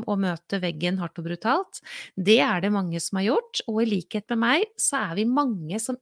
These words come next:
ikke forstår kroppens signaler før vi sitter der, og så er det bare helt mørkt alt sammen. Vi forstår ikke at kroppen prøver å snakke med oss. Vi skjønner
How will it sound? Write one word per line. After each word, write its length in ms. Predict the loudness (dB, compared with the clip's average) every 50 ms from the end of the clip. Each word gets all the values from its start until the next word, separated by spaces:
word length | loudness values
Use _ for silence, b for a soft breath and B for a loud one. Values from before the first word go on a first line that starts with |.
| _ -16
ikke 320 | -16 _ _ _ -12 -12
forstår 880 | -10 -8 -8 -6 -4 -6 -6 -4 _ -2 -2 0 0 2 0 0 0 -2 _
kroppens 500 | -6 -6 -6 _ _ -4 -2 0 0 0 0
signaler 560 | 0 0 0 0 -2 -2 -2 0 2 2 2 2 -2 B B B B B B B _
før 260 | 2 4 4 4 4
vi 140 | 2 0 0 0
sitter 300 | -2 -4 -6 _ -4 0
der, 320 | 2 4 4 4 4 2 _ _
og 80 | -2 0
så 220 | 0 0 0 0
er 220 | 0 0 0 0 -4
det 100 | -4 -4
bare 240 | -4 -4 -4 -6 -8 -6
helt 220 | -6 -8 -8 -8 _ _
mørkt 420 | -4 -4 -4 -4 -6 _ _ -20 _ _ _ -4
alt 440 | -4 -4 -4 -6 _ _ _ -20 _ _ _ _
sammen. 420 | 0 0 0 0 -2 -4 -6 -10 -12 _ _ _ _ _ _ _ _ B B B B B B B B B
Vi 140 | B 2 4
forstår 640 | 4 2 0 0 0 -2 -4 -6 -4 -4 -4 -2 -2 -4
ikke 160 | -2 -2 -4 -4
at 100 | -2 -4
kroppen 320 | -6 -6 _ _ -2 -2
prøver 300 | 0 -2 -2 -2 -2 -4
å 80 | -4 -4
snakke 320 | -6 -8 -8 _ -10 -10
med 80 | -8 -8
oss. 240 | -8 -8 -8 -10 -10 b b b b b b b 2
Vi 60 | 4
skjønner 480 | 4 4 2 2 2 0 0 0 -2 0